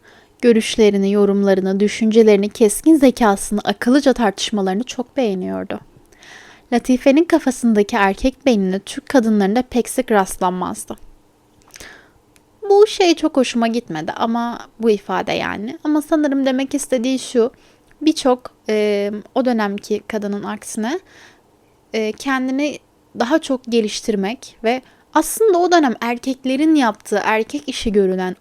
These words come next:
okuma, yazma, siyaset, yorumlama gibi şeylere kendini nasıl dahil ettiğini, bunlarda nasıl kendini geliştirdiğini ifade etmek istemiş sanırım bu cümleyle.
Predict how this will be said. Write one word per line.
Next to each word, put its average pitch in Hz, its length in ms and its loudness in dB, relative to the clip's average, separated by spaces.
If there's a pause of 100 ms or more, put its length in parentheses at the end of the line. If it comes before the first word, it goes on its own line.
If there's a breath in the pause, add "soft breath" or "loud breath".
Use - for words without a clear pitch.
okuma, 208 560 0
yazma, 208 600 0
siyaset, 214 680 0
yorumlama 220 540 2
gibi 233 200 -4
şeylere 190 500 -4 (400 loud breath)
kendini 294 380 2
nasıl 247 280 -2
dahil 233 300 2
ettiğini, 180 460 -6
bunlarda 233 380 0
nasıl 254 220 -6
kendini 214 380 -6
geliştirdiğini 185 640 -6
ifade - 360 -12
etmek - 280 -16
istemiş 202 360 -14
sanırım 196 420 -12
bu 208 60 -16
cümleyle. 214 500 -14